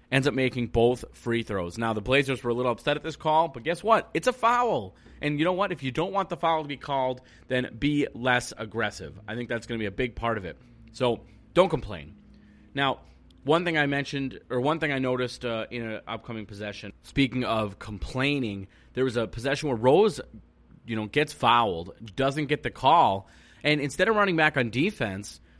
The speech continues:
he literally is sitting there complaining at the official as he's walking back or running back. Don't make things worse. That's what some guys,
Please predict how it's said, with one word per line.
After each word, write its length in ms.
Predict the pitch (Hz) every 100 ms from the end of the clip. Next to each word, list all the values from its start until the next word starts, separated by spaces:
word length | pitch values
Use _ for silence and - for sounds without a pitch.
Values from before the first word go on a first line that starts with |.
| _ _ _ _ _ _ _
he 140 | 151 156
literally 480 | 160 190 185 170 -
is 160 | 139
sitting 320 | - 208 220
there 120 | 170 147
complaining 480 | 147 135 185 208
at 80 | 196
the 100 | 165
official 440 | 147 220 240 160 117
as 100 | 131
he's 160 | 127
walking 340 | 143 165 165 135
back 300 | 151 170 127
or 80 |
running 260 | 113 151 139
back. 380 | 127 170 151 - - - - _ - - _ -
Don't 280 | 127 196 240
make 180 | 254 -
things 300 | 208 180 113
worse. 500 | 131 196 117 - -
That's 220 | 143 165
what 140 | 226 175
some 180 | 170
guys, 320 | 147 147 135